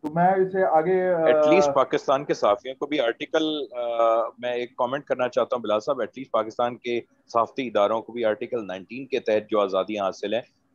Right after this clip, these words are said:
Speaker 2: उस हदूद में ही रहना चाहिए,
Speaker 1: रहना
Speaker 2: अ,
Speaker 1: चाहिए।
Speaker 2: ना कि उन हदूद को वो तजावुज़ करें।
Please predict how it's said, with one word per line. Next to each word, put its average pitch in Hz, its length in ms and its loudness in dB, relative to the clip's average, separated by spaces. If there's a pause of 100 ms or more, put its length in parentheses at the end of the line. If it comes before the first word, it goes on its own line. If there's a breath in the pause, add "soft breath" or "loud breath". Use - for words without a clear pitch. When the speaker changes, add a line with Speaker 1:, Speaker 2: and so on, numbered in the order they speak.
Speaker 2:
उस - 280 -12
हदूद 117 300 2
में 107 140 0
ही 113 100 2
रहना 98 260 0
चाहिए, 90 380 -4
Speaker 1:
रहना 113 200 -10
Speaker 2:
अ, 98 160 -14
Speaker 1:
चाहिए। 101 360 4
Speaker 2:
ना 123 200 2
कि 139 160 0
उन 123 240 -6
हदूद 110 320 -6 (120)
को 117 80 -4
वो 104 120 -4
तजावुज़ 90 520 -8
करें। 80 220 -16